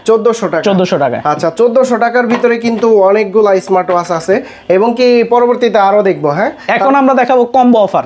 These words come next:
Speaker 1: কম্বো অফার?
Speaker 2: কম্বো অফার গুলো যদি আমি প্রথমেই দেখাই, একটা ঘড়ির সাথে আপনারা বেল পাবেন সাতটা।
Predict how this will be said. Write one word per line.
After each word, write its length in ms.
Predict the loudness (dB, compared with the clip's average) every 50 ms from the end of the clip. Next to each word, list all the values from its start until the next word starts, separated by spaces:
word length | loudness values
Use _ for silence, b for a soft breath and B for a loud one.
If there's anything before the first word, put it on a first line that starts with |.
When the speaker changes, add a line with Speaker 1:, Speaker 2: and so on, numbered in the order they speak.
| -4 -8 -4
Speaker 1:
কম্বো 260 | -2 -2 0 0 0
অফার? 260 | 0 -2 -2 -4 -2
Speaker 2:
কম্বো 260 | 0 0 0 2 2 2
অফার 280 | 0 0 0 0 0
গুলো 180 | 2 2 2 2
যদি 200 | 2 2 2 2
আমি 100 | 0 0
প্রথমেই 360 | 0 0 0 0 0 0 0
দেখাই, 300 | 0 0 0 0 -2 0 0
একটা 280 | -2 -4 0 0 0
ঘড়ির 160 | 2 2 2 0
সাথে 340 | 0 -2 0 0 0 0 0 B B B B
আপনারা 240 | -4 -2 0 0 2
বেল 160 | 2 0 2
পাবেন 240 | 0 0 0 0 -2
সাতটা। 360 | -2 -4 -6 -4 -4 -4